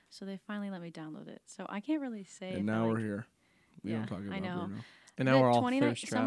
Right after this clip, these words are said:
Speaker 3: trapped.
Speaker 1: twenty nineteen and summer twenty twenty of TikTok was, like, its prime.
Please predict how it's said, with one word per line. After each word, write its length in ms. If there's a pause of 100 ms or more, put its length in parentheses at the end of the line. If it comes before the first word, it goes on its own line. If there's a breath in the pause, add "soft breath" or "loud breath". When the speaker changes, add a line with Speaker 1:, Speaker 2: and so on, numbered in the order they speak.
Speaker 3:
trapped. 60
Speaker 1:
twenty 200
nineteen 800
and 120
summer 240
twenty 300
twenty 480 (140)
of 260 (240)
TikTok 480
was, 160
like, 180
its 140
prime. 560